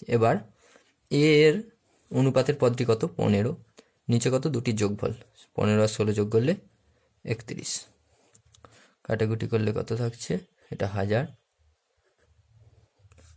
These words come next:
হাজারকে পনেরো দিয়ে গুণ করলে পনেরো হাজার, পনেরো হাজার টাকা। তো এ কত টাকা পাবে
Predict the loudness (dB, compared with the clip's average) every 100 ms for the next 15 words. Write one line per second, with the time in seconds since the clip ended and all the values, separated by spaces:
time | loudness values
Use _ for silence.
0 | -6 0 2 2 0 2 2 2 2 0
1 | 0 0 0 0 -2 -8 _ _ _ _
2 | _ _ _ -4 -2 -2 -6 -14 -20 -20
3 | _ _ _ _ _ _ _ _ _ _
4 | _ _ _ _ _ _ _ _ -2 0
5 | 0 -6 -8 -12 -12 -16 -16 _ _ _
6 | _ _ _ 0 0 0 2 4 4 4
7 | 2 2 2